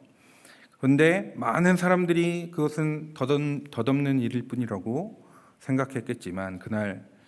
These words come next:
여인들은 예수님의 죽음 이후에까지도 그들의 사랑과 섬김을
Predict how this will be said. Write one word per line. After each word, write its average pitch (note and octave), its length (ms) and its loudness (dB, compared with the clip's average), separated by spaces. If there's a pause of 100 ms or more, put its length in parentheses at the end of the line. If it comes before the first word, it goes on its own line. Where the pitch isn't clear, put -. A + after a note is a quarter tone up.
(640)
여인들은 G#2+ 580 2
예수님의 G2+ 460 -4
죽음 B2 460 2
이후에까지도 B2+ 1000 2
그들의 G2+ 300 -6
사랑과 C3 720 -2 (280)
섬김을 C#3 880 0